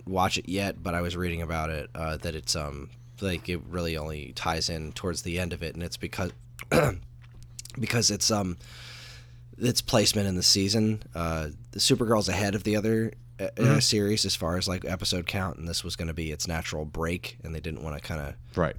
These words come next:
Speaker 1: leave all these loose ends, so.
Speaker 2: Right. So, it
Speaker 1: Whatevs,
Speaker 2: the
Speaker 1: yo.
Speaker 2: episode,
Speaker 1: Supergirl's
Speaker 2: the
Speaker 1: awesome.
Speaker 2: episode of Supergirl is a fine Supergirl episode. I enjoyed it.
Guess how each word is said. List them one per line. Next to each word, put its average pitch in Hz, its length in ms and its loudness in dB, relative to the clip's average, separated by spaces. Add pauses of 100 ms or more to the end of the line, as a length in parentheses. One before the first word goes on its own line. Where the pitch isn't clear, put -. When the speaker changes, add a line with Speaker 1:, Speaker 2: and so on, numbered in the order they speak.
(180)
Speaker 1:
leave 90 360 0
all 85 120 2
these 78 220 -2
loose 82 220 -2
ends, 78 300 -2
so. 78 340 0
Speaker 2:
Right. 87 200 -4 (260)
So, 76 380 0 (720)
it 170 260 8 (180)
Speaker 1:
Whatevs, 123 380 10
Speaker 2:
the 147 120 10
Speaker 1:
yo. 151 40 12
Speaker 2:
episode, 156 560 10
Speaker 1:
Supergirl's - 80 6
Speaker 2:
the 143 100 12
Speaker 1:
awesome. - 60 10
Speaker 2:
episode 151 420 10 (240)
of 143 200 12
Supergirl 160 600 8
is 127 180 6
a 127 40 8
fine 127 380 10
Supergirl 123 480 8
episode. 113 400 6
I 107 120 8
enjoyed 110 500 8
it. - 140 0